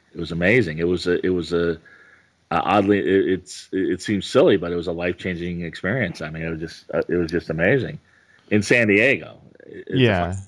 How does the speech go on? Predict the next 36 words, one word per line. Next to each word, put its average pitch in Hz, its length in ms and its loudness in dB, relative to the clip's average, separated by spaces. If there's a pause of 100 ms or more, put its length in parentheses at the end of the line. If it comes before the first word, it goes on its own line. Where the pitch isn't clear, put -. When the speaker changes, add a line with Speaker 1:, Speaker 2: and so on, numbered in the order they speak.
(120)
Speaker 1:
without 95 240 -2
a 87 40 -4
tan 110 280 -2
in 90 80 -8
San 90 220 -4
Diego 90 300 0
is 80 80 -8
very 82 200 -8
rare. 90 340 -2
And 78 280 -14 (360)
here 110 140 4
I 107 40 6
was 95 140 0
at 87 100 -6
the - 40 -20
cl-, 90 140 -10
uh, 92 300 -2
uh, - 100 -6
here 95 240 0
I - 20 4
was 90 140 -2
at 87 60 -8
the - 40 -20
club, 104 200 0
and 85 100 -6
they 82 60 -4
were 82 140 -2
all 90 180 2
there. 98 420 2 (640)
And 101 100 0
I 98 40 2
remember 101 260 0
they 95 80 2
were 92 80 2
playing, 92 480 -2
uh, 80 300 -4